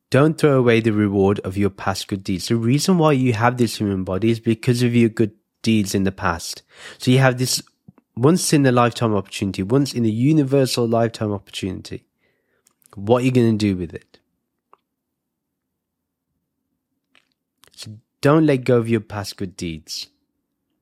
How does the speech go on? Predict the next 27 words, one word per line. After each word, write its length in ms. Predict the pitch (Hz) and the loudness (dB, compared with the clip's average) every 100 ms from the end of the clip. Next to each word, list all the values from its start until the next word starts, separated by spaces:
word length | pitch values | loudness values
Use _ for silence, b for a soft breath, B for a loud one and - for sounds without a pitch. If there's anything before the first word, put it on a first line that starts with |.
| _ _ _ _ _ _ _ _ | _ _ _ _ _ _ _ _
The 80 | 113 | -4
reward 460 | 104 101 127 160 156 | -2 -2 2 2 2
of 120 | 120 | 0
that 260 | 123 120 | 0 0
is 140 | 107 104 | -4 -4
that 120 | 101 | -4
you, 300 | 98 104 104 - | -2 0 -2 -4
you 180 | 104 98 | -6 -2
have 180 | 104 | -2
this 180 | 101 95 | -2 -4
human 340 | - 101 95 90 | -2 -2 -2 0
body. 380 | 90 82 78 - B B | -2 -2 -8 -14 B B
So 140 | - | -6
what 260 | 101 110 131 | 0 2 2
are 40 | |
you 100 | 135 | 2
meant 240 | 120 113 107 | 2 2 -2
to 80 | 107 | -4
do 220 | 104 92 | -4 -2
with 180 | 87 - | -6 -10
it? 280 | 104 - _ _ _ _ _ _ _ _ _ _ - B B | -18 -20 _ _ _ _ _ _ _ _ _ _ -20 B B
Then 120 | 131 | 0
she 180 | 135 160 | 2 2
goes 280 | 139 131 110 | 4 2 4
next 320 | 120 - - | 0 0 -4
with 160 | 113 104 | -2 0
a, 200 | 101 | 0